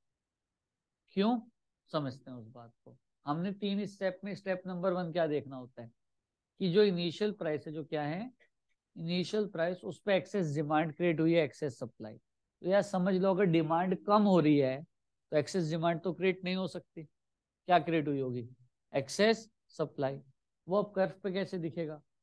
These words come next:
घूमने के लिए निकलेंगे, यहीं पे intersection आ जाएगा। ये कौन सा curve है इस बार? तो यहाँ से एक line draw करके मैं कह दूंगा ये यहाँ की क्या है? demand।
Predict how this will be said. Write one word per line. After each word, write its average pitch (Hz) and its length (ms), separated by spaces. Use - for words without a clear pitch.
घूमने 175 440
के 190 80
लिए 185 120
निकलेंगे, 131 500
यहीं 175 220
पे 190 180
intersection 170 540
आ 131 120
जाएगा। 127 200
ये 165 100
कौन 170 220
सा 185 140
curve 135 260
है 156 100
इस - 160
बार? 120 140
तो 151 60
यहाँ 143 260
से 180 180
एक 165 100
line 175 240
draw 175 160
करके 170 300
मैं 185 160
कह 175 100
दूंगा 175 220
ये 170 160
यहाँ 160 240
की 165 160
क्या 165 220
है? 208 220
demand। 139 400